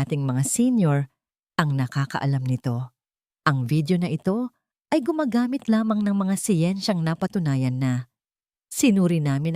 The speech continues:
ang bawat pahayag at inilagay ang bawat sanggunian sa paliwanag sa ibaba upang ma-verify ninyo ito. Pinapanood nyo ba ito sa inyong T V? Kung nakakatulong ito, maaari nyong gamitin ang inyong telepono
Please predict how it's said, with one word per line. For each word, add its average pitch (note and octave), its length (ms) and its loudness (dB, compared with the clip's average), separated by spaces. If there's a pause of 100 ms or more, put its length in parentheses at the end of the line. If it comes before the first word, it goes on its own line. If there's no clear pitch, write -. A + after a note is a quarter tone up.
ang D#3 80 -2
bawat C#3 320 0
pahayag C3+ 560 -2 (680)
at F#3 160 0
inilagay D#3 640 0
ang C#3 160 -4
bawat C3 320 -2
sanggunian F3+ 720 0 (480)
sa - 160 0
paliwanag D#4 560 -2
sa - 160 -4
ibaba E3+ 480 -2 (480)
upang F3 320 0
ma-verify E3 720 0
ninyo D3+ 240 0
ito. B2 400 -6 (560)
Pinapanood D3+ 640 0
nyo D#3 80 0
ba C3 80 -2
ito C3+ 320 -2
sa - 160 -4
inyong C3 320 -2
T F3 240 0
V? E3 40 -2 (680)
Kung D#4 240 0
nakakatulong D#3 720 -2
ito, C3 400 -2 (400)
maaari G#3 480 2
nyong F#3 240 2
gamitin D#3+ 400 2
ang D3 160 2
inyong C#3+ 240 2
telepono B2+ 720 0